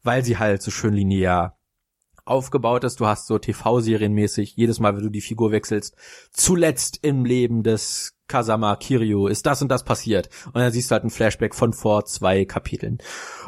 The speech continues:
Und, äh, wie gesagt, das baut sich langsam alles zusammen auf. Du hast diese zwei Storystränge, die sich langsam aber sicher zum Ende hin verknüpfen. Und es ist der helle Wahnsinn. Also,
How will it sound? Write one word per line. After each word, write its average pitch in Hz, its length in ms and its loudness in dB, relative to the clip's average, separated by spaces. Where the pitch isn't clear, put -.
Und, 107 440 0
äh, 101 220 0
wie 113 80 0
gesagt, 113 300 0
das 117 100 -2
baut 113 200 2
sich 110 140 -2
langsam 120 360 2
alles 117 260 2
zusammen 101 300 0
auf. 127 260 2
Du 113 100 0
hast 104 140 -2
diese 110 180 -2
zwei 117 640 0
Storystränge, 131 760 0
die 113 120 -2
sich 113 200 0
langsam 113 380 2
aber 107 160 2
sicher 107 260 0
zum 117 180 -6
Ende 107 200 0
hin 101 120 2
verknüpfen. 123 720 -2
Und 110 520 2
es 110 160 -2
ist 135 160 -2
der 113 120 4
helle 127 400 2
Wahnsinn. 98 360 2
Also, 113 180 2